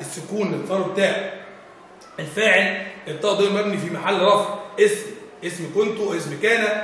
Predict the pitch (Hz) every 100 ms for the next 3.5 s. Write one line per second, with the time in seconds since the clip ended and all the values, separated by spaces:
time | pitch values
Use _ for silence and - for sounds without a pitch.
0 | - - - - - 202 175 196 - 147
1 | 196 202 - - - 151 170 156 170 175
2 | 147 165 214 208 202 - 131 135 208 185
3 | 156 190 185 175 175